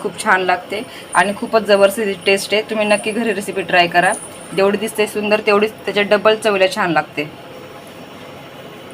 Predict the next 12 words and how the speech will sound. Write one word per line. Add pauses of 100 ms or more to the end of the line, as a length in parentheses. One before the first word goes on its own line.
(600)
तुम्हाला
ही
माझी
रेसिपी
आवडल्यास
चॅनलला
लाईक,
शेअर
आणि
सबस्क्राईब
जरूर
करा.